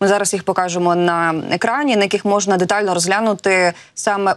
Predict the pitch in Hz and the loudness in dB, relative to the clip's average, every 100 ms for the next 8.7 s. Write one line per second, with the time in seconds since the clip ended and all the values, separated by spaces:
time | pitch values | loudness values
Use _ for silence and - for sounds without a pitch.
0 | - 208 190 185 185 180 214 233 233 - | 0 0 0 -2 -2 2 2 0 -4 -2
1 | 180 170 214 - 185 202 196 175 185 - | -2 2 0 0 -4 -2 -2 -2 -4 -2
2 | 180 160 160 - - 180 185 180 185 180 | -2 -2 -4 -4 -4 -2 0 0 2 2
3 | 175 165 - 175 170 180 185 180 180 247 | 0 -2 -4 -4 -2 0 0 0 0 0
4 | 302 320 - - - - 180 254 262 240 | 0 -4 -10 -20 -6 -4 -2 -2 -2 -2
5 | - 208 202 202 214 214 190 196 196 185 | 0 2 2 2 0 0 0 0 2 0
6 | 180 - 202 208 202 185 175 180 - - | -2 -2 0 2 0 -2 -2 -2 -2 -4
7 | 180 240 208 196 - 180 165 151 180 - | 0 0 2 0 0 0 0 0 -2 -2
8 | 190 202 196 185 175 165 165 | -4 0 0 0 0 0 -2